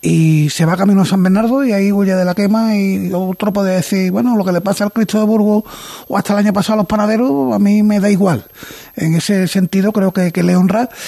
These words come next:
y por otra parte la preocupación que ha mostrado cuando, cuando hemos constatado lo que se hablaba aquí la semana pasada, el miércoles santo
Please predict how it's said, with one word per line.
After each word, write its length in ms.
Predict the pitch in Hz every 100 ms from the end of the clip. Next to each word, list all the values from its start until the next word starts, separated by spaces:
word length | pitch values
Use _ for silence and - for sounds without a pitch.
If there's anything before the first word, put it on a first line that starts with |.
| -
y 160 | - 202
por 160 | 175 175
otra 180 | 190
parte 320 | 165 175 180 190
la 120 | 196
preocupación 540 | 185 160 147 139 156
que 100 | 151
ha 20 |
mostrado 420 | 160 160 156 151 160
cuando, 420 | 180 180 156 139
cuando 640 | 147 139 135 135 127 127 - _ - _ _ -
hemos 220 | 143 147
constatado 480 | 151 - 147 156 156
lo 80 | 180
que 120 | 175
se 120 | -
hablaba 240 | 139 143
aquí 160 | 135 160
la 80 | 139
semana 300 | - 135 135
pasada, 320 | 127 - 185
el 80 | 165
miércoles 400 | 143 120 139 135
santo 400 | 147 139 151